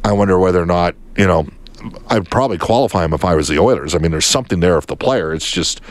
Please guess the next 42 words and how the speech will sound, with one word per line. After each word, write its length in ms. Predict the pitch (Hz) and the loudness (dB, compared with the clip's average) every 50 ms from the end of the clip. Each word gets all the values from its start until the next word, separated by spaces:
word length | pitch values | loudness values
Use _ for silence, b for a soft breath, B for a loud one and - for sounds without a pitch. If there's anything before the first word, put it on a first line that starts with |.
| B B B | B B B
I 100 | - 101 | 0 2
have 100 | 104 101 | 2 2
more 180 | 98 104 101 92 | 2 2 0 0
confidence 540 | - - 104 95 95 92 - 92 82 76 - | -2 -2 0 0 0 0 0 -2 -2 -4 -6
in 60 | - | -2
Puljujarvi 480 | - 107 101 90 85 92 92 90 87 | 0 0 2 2 4 4 2 2 2
at 100 | 80 73 | 0 -2
nineteen 520 | 80 87 95 104 107 101 - 101 90 82 80 | -2 0 0 0 0 -2 0 0 0 0 0
more 180 | 78 78 82 | 0 0 0
being 260 | 76 71 90 90 82 82 | 0 0 0 0 2 2
where 140 | 80 73 | 0 0
he's 280 | 71 85 - - 104 95 | 0 0 0 0 2 2
at 240 | 90 80 78 - B B B B B B | 0 0 0 -4 B B B B B B
to 100 | - 95 | -4 0
move 220 | 90 92 90 82 | 0 0 0 0
up 200 | 82 82 82 - | 0 -2 -2 -2
and 60 | 87 | -2
eventually 380 | 82 78 87 85 85 - 87 82 | 0 0 0 0 0 -2 -2 -2
play 300 | 73 - 87 90 85 82 | -2 -2 0 0 0 0
in 80 | 80 | 0
the 80 | 78 73 | -2 -4
top, 400 | 67 - 87 80 78 73 - - | -4 -2 -2 -2 -2 -4 -2 -2
uh, 260 | 82 82 78 73 71 67 B B B B B B B B B B | -2 0 0 -2 -4 -6 B B B B B B B B B B
you 60 | - 92 | 0 0
know, 100 | 87 80 | 0 0
the 80 | 78 | -2
top 260 | 78 - 90 80 78 | -2 -2 -2 -2 -2
six 260 | - - 90 78 - - | -2 -2 -4 -2 -2 0
than 120 | 92 85 | 0 0
I 80 | 85 82 | 0 0
do 160 | 78 87 82 | 0 0 0
with 120 | 78 73 | 0 0
Anton 400 | 85 80 80 76 90 80 73 73 | 0 0 -2 -2 -2 -2 -2 -2
Slepyshev. 580 | - - 82 73 71 - 71 - - 67 62 - | -2 -2 -2 -2 -2 -4 -6 -4 -4 -4 -4 -2
So, 260 | - - 85 78 - - B B B B B B B B B | 0 0 0 -2 -2 -6 B B B B B B B B B
some 240 | B - - - 104 | B -2 -2 0 0
thoughts 320 | 90 - 110 101 95 - - | 0 -2 -2 -2 -4 -4 -6
on 80 | 90 | -4
some 140 | 82 - 82 | -4 -4 -2
players 340 | - 104 95 87 85 80 - | 0 2 2 2 2 2 2
there. 180 | 90 78 73 - - | 0 0 0 -2 -4
Defensively, 760 | - - 110 - - 139 143 147 - 151 120 95 92 92 110 | -2 -2 -2 0 0 -2 -2 0 0 0 2 2 2 2 0